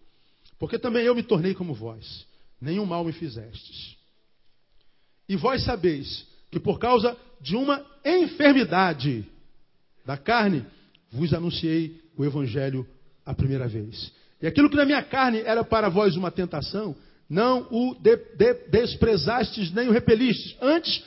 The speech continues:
me recebestes como um anjo de Deus, mesmo como a Cristo Jesus." Paulo tá dizendo que a sua entrada entre os Gálatas foi em função de uma enfermidade. Alguns entendem que essa enfermidade era uma,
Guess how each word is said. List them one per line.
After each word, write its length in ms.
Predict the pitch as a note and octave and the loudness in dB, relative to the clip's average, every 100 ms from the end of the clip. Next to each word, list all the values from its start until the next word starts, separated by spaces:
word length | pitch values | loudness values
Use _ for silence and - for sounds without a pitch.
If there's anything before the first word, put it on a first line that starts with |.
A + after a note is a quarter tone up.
| - F3 | -10 -2
me 80 | |
recebestes 640 | F3+ G#3 F#3+ D3 G#3 A#3 - | 0 2 0 4 4 4 0
como 220 | A3 G3+ | -2 2
um 40 | |
anjo 200 | B3+ E4 | 2 2
de 60 | D#4 | 2
Deus, 360 | G3 F#3 F3+ - - - | 4 4 2 -8 -18 -4
mesmo 380 | D3+ F#3 E3 | 2 2 0
como 240 | D3+ E3 D#3 | -8 -8 -8
a 60 | |
Cristo 360 | - D3 D3 D3+ | -10 -10 -10 -6
Jesus." 380 | C3 G#2+ A2 A2 - _ | -8 -8 -12 -16 -20 _
Paulo 240 | F#3+ G3+ F#3+ | 0 0 0
tá 100 | E3+ | -4
dizendo 460 | D#3+ F3+ A3 B2+ - - _ - | -4 -2 0 -2 -8 -20 _ -6
que 80 | |
a 60 | F3 | -6
sua 380 | - - A#3+ A#3 | -6 -6 -4 -2
entrada 1000 | F#3+ E3+ _ _ - B3 A#3+ E3+ E3+ - F#3+ | -4 -6 _ _ -2 0 0 -2 -6 -6 -4
entre 240 | G3+ F#3 | -4 -2
os 120 | D3 | -4
Gálatas 640 | D3 G3+ G3 D3+ - - - - | -2 -2 -2 -4 -10 -14 -16 -4
foi 160 | G3+ G3 | 0 0
em 80 | G3 | -2
função 480 | F3+ C3 - A3 | -8 -8 -6 -6
de 120 | G3 F3+ | -2 0
uma 280 | C#4 D4+ - - _ _ _ - | 2 0 -4 -20 _ _ _ -10
enfermidade. 1080 | E3 F#3+ - E3 D#3+ C3 B2 B2 A2+ - - _ _ - - | -8 -8 -8 -6 -6 -8 -12 -16 -20 -20 -20 _ _ -20 -4
Alguns 380 | - G#3+ E4 C#4 | 0 4 6 6
entendem 380 | D4 C4 B3+ | 4 2 0
que 60 | - | 0
essa 160 | A3 G#3+ | 0 0
enfermidade 640 | A3 F#3 E3 A#3 A3+ A#2 - _ - | 2 2 2 0 -2 -6 -16 _ -6
era 180 | G3+ A3 | -4 -2
uma, 240 | A3 | -2